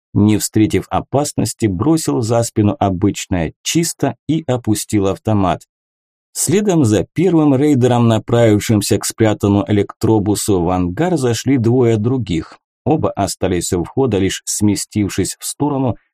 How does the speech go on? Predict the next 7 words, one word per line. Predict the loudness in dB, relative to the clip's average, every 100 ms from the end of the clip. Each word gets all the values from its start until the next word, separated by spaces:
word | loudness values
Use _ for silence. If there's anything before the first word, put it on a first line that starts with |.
| -10
чтобы | -6 0 2 2
не | 2
маячить | 2 2 0 0 -2 -4 -8
в |
свете | -4 0 0 0 -2
открытых | -2 -4 -2 -2 -2 -6
ворот. | -2 0 0 0 -2